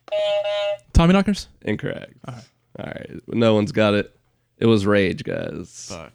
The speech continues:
Speaker 2: The
Speaker 1: No.
Speaker 2: one that was banned.
Speaker 1: Oh.
Speaker 2: And he said should be banned.
Speaker 3: Yeah.
Speaker 1: Um, let's do Billboard for four hundred.
Speaker 2: Okay.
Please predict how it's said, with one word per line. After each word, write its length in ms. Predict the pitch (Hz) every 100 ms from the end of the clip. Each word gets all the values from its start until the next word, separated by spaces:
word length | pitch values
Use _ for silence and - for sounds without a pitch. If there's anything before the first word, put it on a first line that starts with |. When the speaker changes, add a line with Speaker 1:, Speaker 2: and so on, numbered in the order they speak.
| -
Speaker 2:
The 100 | 117
Speaker 1:
No. 60 | 107
Speaker 2:
one 160 | 117
that 100 | 113
was 140 | 98 92
banned. 480 | 104 117 - 104 - _ _ _ _ _ _ _ -
Speaker 1:
Oh. 240 | 147 151
Speaker 2:
And 160 | 123 120
he 100 | 131
said 280 | - 117 -
should 240 | 120 104
be 100 | 92
banned. 440 | 85 82 - 107 - _ - -
Speaker 3:
Yeah. 80 | - _ _ _ _
Speaker 1:
Um, 520 | 165 175 180 180 175 175 - - - - - _ _ _ _ _ _ _ _ _ _
let's 140 | 190 220
do 120 | 269
Billboard 560 | 180 175 170 151 135 131
for 140 | - 131
four 240 | - 131
hundred. 360 | 123 117 113 117 - _ _ _ -
Speaker 2:
Okay. 260 | 220 -